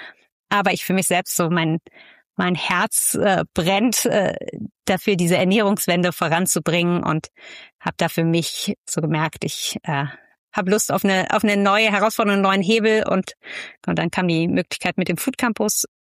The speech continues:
um die Ecke. Der Food Campus, für die, die es nicht kennen, ist ein Projekt, ein Großprojekt in Berlin, wo es darum geht, einen Innovationsort für die Zukunft der Ernährung zu schaffen.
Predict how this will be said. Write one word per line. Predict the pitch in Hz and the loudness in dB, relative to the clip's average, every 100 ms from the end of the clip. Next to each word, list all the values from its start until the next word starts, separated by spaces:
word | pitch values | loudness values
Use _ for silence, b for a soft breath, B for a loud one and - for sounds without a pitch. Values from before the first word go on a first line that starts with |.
| _ _ _ _ _ | _ _ _ _ _
um | 196 202 | -2 -2
die | 190 | -2
Ecke. | 180 185 180 180 | -2 -2 -2 -2
Der | 165 | -4
Food | - - | -4 -2
Campus, | 202 180 185 - B B B B _ _ - | -4 -2 -2 -4 B B B B _ _ -20
für | - 165 | -4 -2
die, | 175 165 | 0 2
die | 160 | 0
es | - | 0
nicht | 214 - | 0 -2
kennen, | - 190 175 - | -2 -2 -2 0
ist | 185 - - | -2 -2 -2
ein | 175 165 160 165 - b b _ _ _ _ _ _ _ _ _ _ _ _ _ - | 0 0 0 0 -4 b b _ _ _ _ _ _ _ _ _ _ _ _ _ -14
Projekt, | - 208 214 269 - - 208 | 0 2 2 0 -4 -4 -2
ein | 202 | -2
Großprojekt | 180 202 254 - - 214 - - | 0 2 0 -2 -2 -2 -2 -8
in | - 202 196 | -2 -2 2
Berlin, | 190 180 190 220 226 202 | 2 2 2 2 2 0
wo | 196 185 | 0 -2
es | - | 0
darum | 175 175 | 0 0
geht, | 175 185 | 0 0
einen | 165 165 | 0 0
Innovationsort | 175 160 160 - 190 196 - 165 160 - - - | 0 0 0 0 0 0 0 0 0 -6 -12 -18
für | - 160 | -6 -2
die | 160 | -2
Zukunft | - 170 - 165 - - - | -2 -2 -2 -2 -4 -6 -4
der | |
Ernährung | 147 156 156 156 | -2 0 0 -2
zu | 147 | -4
schaffen. | - 147 - | -4 -6 -14